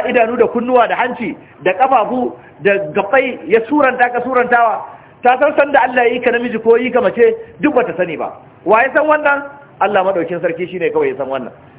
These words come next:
To tun da shi ya san wannan kuma shi ya yi aikin, to ya fi su haƙƙi, ya fi iyaye haƙƙi. Wannan ne dalilin da ya sa Sa'ad ibn Abi Waqqas lokacin da ya musulunta, mahaifiyarsa ta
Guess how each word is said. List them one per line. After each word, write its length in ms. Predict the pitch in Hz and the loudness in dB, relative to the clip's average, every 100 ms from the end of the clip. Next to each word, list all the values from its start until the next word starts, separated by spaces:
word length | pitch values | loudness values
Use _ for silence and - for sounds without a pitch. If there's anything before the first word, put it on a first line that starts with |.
| - - - - - - | -20 -20 -20 -20 -20 -6
To 140 | 196 202 | 0 0
tun 160 | 220 359 | 0 0
da 120 | 339 - | 0 0
shi 120 | 269 | 0
ya 80 | 254 | 2
san 100 | 254 | 2
wannan 320 | 254 269 247 208 | 2 0 0 -2
kuma 180 | 233 233 | -2 -2
shi 160 | 240 240 | 0 2
ya 80 | 233 | 2
yi 60 | 233 | 2
aikin, 240 | 220 156 - - - - - - | 0 -8 -10 -20 -20 -20 -20 -6
to 140 | 190 | 0
ya 200 | 196 233 233 | 2 2 2
fi 160 | 254 240 | -2 -4
su 60 | 180 | -2
haƙƙi, 400 | 190 - 165 110 - - - - - | -4 -4 -12 -14 -18 -20 -20 -20 -12
ya 320 | 143 202 240 240 | 0 2 2 0
fi 60 | |
iyaye 380 | 240 240 208 190 | -2 2 2 0
haƙƙi. 400 | 214 202 170 113 - - - | 0 -2 -4 -12 -14 -20 -6
Wannan 300 | 165 240 277 | 0 2 2
ne 120 | 254 247 | 2 4
dalilin 340 | 226 254 226 | 2 2 2
da 60 | 226 | 4
ya 60 | 226 | 4
sa 160 | 220 | 2
Sa'ad 260 | 240 240 233 | 2 0 -2
ibn 160 | 226 | -2
Abi 240 | 220 185 208 | 0 0 2
Waqqas 400 | 190 175 190 170 - - - - - | 2 2 -2 -2 -8 -18 -20 -20 0
lokacin 460 | 202 247 247 247 226 | 2 2 0 -2 0
da 60 | |
ya 80 | 214 | 0
musulunta, 580 | 208 180 196 196 143 104 - - - - - | 0 -6 -6 -2 -2 -2 -8 -18 -20 -20 -10
mahaifiyarsa 720 | 160 233 262 240 247 240 240 170 - - - - - - - - - - - - - - - - - | 0 2 2 0 2 2 2 0 -2 -12 -20 -20 -20 -20 -20 -20 -20 -20 -20 -20 -20 -20 -20 -20 -14
ta 100 | - | -2